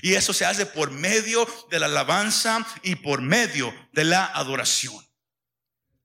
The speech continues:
Todo lo que batallamos en lo físico, lo que miramos, la solución no está aquí. La solución está en el lugar celestial. ¿Cuántos dicen amén? Ahora, con, con, con, con esto voy,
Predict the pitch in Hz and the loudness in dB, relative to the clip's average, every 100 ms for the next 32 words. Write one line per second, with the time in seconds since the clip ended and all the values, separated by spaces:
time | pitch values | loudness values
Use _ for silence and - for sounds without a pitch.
0 | _ _ _ _ _ 202 240 240 202 170 | _ _ _ _ _ 2 4 2 0 0
1 | - 165 208 208 - 175 147 220 - - | 0 0 0 0 -2 -4 -4 -2 0 -2
2 | 123 98 _ _ 160 160 147 175 170 123 | -6 -18 _ _ -6 -4 -2 0 0 -2
3 | - - - _ _ _ 143 - 147 135 | -6 -6 -8 _ _ _ -4 -2 -2 -2
4 | - 170 160 - - 139 95 _ _ - | -2 -2 -2 -2 -4 -8 -10 _ _ -10
5 | - 147 143 - 165 147 - 156 185 - | -6 -4 -2 -2 -2 -2 0 0 -2 -6
6 | - _ - 120 113 113 131 123 - - | -18 _ -8 -6 -4 -2 -4 -4 -12 -6
7 | - 101 - - - - _ _ _ _ | -4 -2 -2 -4 -6 -16 _ _ _ _
8 | _ _ _ _ 139 143 147 147 - 131 | _ _ _ _ -4 -2 0 0 0 0
9 | 131 113 - - - _ _ _ - - | -2 -4 -6 -20 -20 _ _ _ -16 -14
10 | - - - - - 127 143 127 92 - | -12 -14 -16 -20 -4 0 2 2 -2 -10
11 | _ - - _ 160 160 143 139 160 131 | _ -20 -20 _ 2 2 2 -2 -2 -2
12 | 147 143 156 180 - 165 127 165 | -2 0 0 2 0 0 2 2